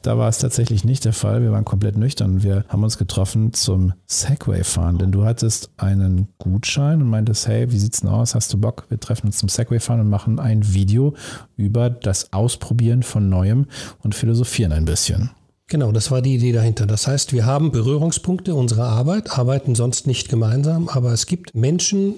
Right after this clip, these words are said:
Speaker 2: für die wir beide arbeiten und wir haben Interessen, für die wir beide einstehen.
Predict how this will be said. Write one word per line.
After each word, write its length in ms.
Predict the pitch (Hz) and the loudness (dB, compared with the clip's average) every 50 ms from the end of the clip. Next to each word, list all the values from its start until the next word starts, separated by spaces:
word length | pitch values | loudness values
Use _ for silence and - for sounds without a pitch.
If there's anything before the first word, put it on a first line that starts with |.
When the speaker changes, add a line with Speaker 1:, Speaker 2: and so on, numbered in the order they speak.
| - - _ - | -8 -14 _ -8
Speaker 2:
für 160 | - - 127 | -4 -2 0
die 160 | 120 131 131 | 2 2 2
wir 160 | 123 120 113 110 | 2 2 2 0
beide 320 | 117 120 123 120 120 120 | 0 0 0 0 0 0
arbeiten 560 | 117 113 123 131 147 160 170 - - 175 175 - - _ | 0 0 0 0 0 -2 -2 -4 -4 -4 -4 -6 -8 _
und 240 | - - 127 127 120 | -4 -2 0 0 0
wir 160 | 123 117 110 | 0 0 2
haben 260 | 127 131 139 147 147 - - | 0 0 0 0 -2 -2 -2
Interessen, 680 | - 139 117 - - 135 147 - - 165 175 190 190 - - | -2 -2 -2 0 0 -2 0 0 0 -2 -2 -2 -4 -8 -10
für 160 | - - 135 | -6 -4 -2
die 140 | 120 123 117 | 0 2 2
wir 120 | 117 113 | 2 2
beide 280 | 113 117 117 113 113 117 | 2 2 2 0 0 0
einstehen. 600 | 113 113 127 139 - - - 147 156 170 180 - | 0 0 0 0 -2 -2 0 0 0 0 -2 -6